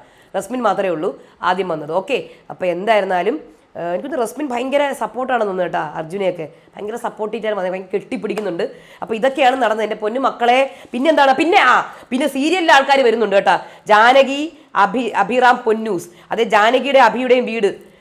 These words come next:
അതിൽ, ഏഹ്, അവരെ മു-, സീരിയലിൻ്റെ പ്രൊമോഷന് വേണ്ടി വന്നതാണ്. ആ സീ-,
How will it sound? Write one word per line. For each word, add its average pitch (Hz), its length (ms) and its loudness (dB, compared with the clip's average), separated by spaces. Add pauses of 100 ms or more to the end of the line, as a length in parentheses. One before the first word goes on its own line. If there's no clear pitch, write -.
(120)
അതിൽ, 214 260 0
ഏഹ്, 285 260 -2
അവരെ 208 340 4
മു-, 226 200 -6
സീരിയലിൻ്റെ 262 420 0
പ്രൊമോഷന് 240 420 -2
വേണ്ടി 247 140 -2
വന്നതാണ്. 202 340 -2
ആ 220 120 -4
സീ-, 214 280 -10